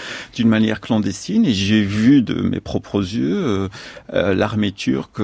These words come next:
détourner le regard, regarder ailleurs. En fait, il y avait des projecteurs qui donnaient sur cette frontière, sur ces barbelés. Et ces projecteurs-là, ben, peu importe, euh,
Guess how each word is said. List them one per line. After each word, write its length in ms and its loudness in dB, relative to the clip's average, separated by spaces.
détourner 760 4
le 140 4
regard, 520 0
regarder 500 0
ailleurs. 520 0
En 60 0
fait, 140 -6
il 80 -10
y 20 -6
avait 120 0
des 120 0
projecteurs 640 -2
qui 120 -8
donnaient 340 4
sur 180 -8
cette 180 -4
frontière, 440 -4
sur 180 -10
ces 140 -6
barbelés. 640 -2
Et 140 4
ces 140 -2
projecteurs-là, 840 -4
ben, 260 -4
peu 100 -4
importe, 500 -6
euh, 280 -2